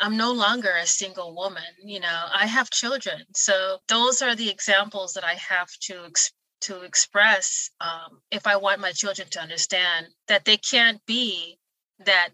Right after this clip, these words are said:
with the one, the girl with the reaction, with the, you know, fa-, falling for that prank. You know, you stand up for who you are.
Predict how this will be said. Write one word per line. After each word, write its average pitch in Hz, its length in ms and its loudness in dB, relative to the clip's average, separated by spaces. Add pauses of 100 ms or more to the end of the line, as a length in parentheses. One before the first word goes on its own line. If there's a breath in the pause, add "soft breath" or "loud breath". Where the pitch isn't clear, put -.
with 233 140 -4
the 214 100 -2
one, 196 240 0
the 202 80 -2
girl 190 260 0
with 180 140 -4
the 190 80 -10
reaction, 175 720 0 (160)
with 175 120 -12 (100)
the, 160 120 0 (580 loud breath)
you 190 100 -8
know, 165 160 -2 (100)
fa-, 196 220 0
falling 233 380 0
for 208 240 -2
that - 220 -2
prank. 170 560 -8 (440)
You 180 100 -14
know, 175 120 -10
you 190 100 -8
stand 220 440 4
up 247 140 0
for 202 160 -8
who 190 200 -16
you 175 260 -14
are. 165 480 -2